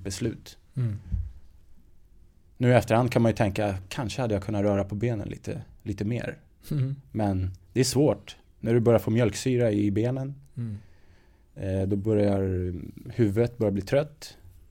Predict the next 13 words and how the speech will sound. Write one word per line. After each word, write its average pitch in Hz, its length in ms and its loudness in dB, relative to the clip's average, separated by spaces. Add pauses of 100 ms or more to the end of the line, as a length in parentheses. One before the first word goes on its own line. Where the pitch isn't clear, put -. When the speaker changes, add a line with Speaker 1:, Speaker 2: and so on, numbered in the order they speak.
(720)
Speaker 1:
Då 107 160 -6
tar 113 160 2
du 104 60 4
dåliga 98 320 2
beslut. - 500 -8 (120)
Visst, 123 260 -6
jag 95 100 -4
hade 120 140 -2
kunnat 110 420 -6
hugga 110 220 0
ner 107 140 0
han 135 120 -6
kanske. - 260 -12